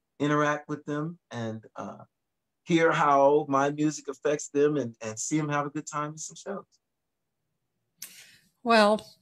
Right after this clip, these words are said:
Speaker 2: Lamont Van Hook, thank you so much for being on.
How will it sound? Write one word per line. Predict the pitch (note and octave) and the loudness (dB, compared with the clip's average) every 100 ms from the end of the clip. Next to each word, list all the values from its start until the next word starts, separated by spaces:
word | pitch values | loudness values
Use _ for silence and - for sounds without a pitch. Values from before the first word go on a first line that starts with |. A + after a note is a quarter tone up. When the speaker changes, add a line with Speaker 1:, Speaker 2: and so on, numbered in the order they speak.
| _ | _
Speaker 2:
Lamont | - G#3+ G#3+ A3+ A#3+ A#3+ | 0 4 6 8 6 2
Van | G3 F3+ G3+ A3 | -6 2 4 6
Hook, | G3+ A#3 B3 - - _ _ - _ _ _ _ - - _ _ _ _ _ _ | 6 4 4 0 -18 _ _ -20 _ _ _ _ -14 -14 _ _ _ _ _ _
thank | G3 F#3+ | -12 -10
you | G#3+ F#3+ | -6 -8
so | - - G#3 G#3+ | -8 -6 -4 -4
much | A#3+ B3 A#3 - | -2 0 0 -4
for | G#3+ | -6
being | F3+ F#3 G3 G3+ | -6 -2 -2 -2
on. | G3+ F#3 F#3 G3 A#3 | -2 -2 -2 -4 -6